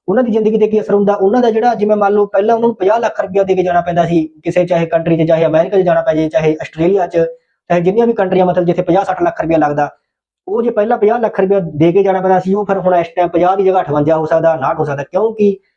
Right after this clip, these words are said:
ਡਾਲਰ ਦਾ ਰੇਟ ਪਹਿਲਾਂ ਅੱਸੀ ਰੁਪਏ ਸੀ, ਹੁਣ ਨੱਬੇ ਰੁਪਏ ਹੋ ਗਿਆ। ਸੋ ਇਸ ਲਈ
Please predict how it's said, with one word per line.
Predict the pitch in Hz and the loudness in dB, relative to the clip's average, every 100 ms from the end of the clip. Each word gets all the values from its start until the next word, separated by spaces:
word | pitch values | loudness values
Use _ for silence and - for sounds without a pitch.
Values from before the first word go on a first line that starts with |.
| _ 135 | _ -2
ਡਾਲਰ | 175 208 | 0 2
ਦਾ | 208 196 | 0 0
ਰੇਟ | 190 | 0
ਪਹਿਲਾਂ | 190 208 208 | 2 0 0
ਅੱਸੀ | - 185 | -2 -2
ਰੁਪਏ | 185 180 | 0 2
ਸੀ, | 185 | 2
ਹੁਣ | 160 | 0
ਨੱਬੇ | 139 143 | 0 0
ਰੁਪਏ | 135 | 0
ਹੋ | 127 | -4
ਗਿਆ। | 120 117 _ _ _ _ _ _ - | -6 -8 _ _ _ _ _ _ 0
ਸੋ | 208 | 4
ਇਸ | 202 214 | 4 2
ਲਈ | 208 | 0